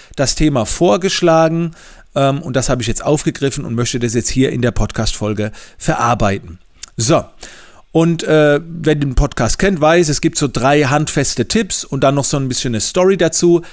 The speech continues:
Bevor wir zu den einzelnen Tipps kommen, vielleicht, ähm, n-, einen kleinen Unterschied und, und damit wird die Grundlage gesetzt.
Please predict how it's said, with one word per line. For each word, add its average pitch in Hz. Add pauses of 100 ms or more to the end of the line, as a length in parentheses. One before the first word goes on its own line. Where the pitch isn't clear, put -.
(120)
Bevor -
wir 208
zu -
den 165
einzelnen 156
Tipps -
kommen, 143
vielleicht, 147
ähm, 151 (420)
n-, 147 (100)
einen 139
kleinen 160
Unterschied 156
und, 131
und 135
damit 143
wird 143
die 139
Grundlage 143
gesetzt. 127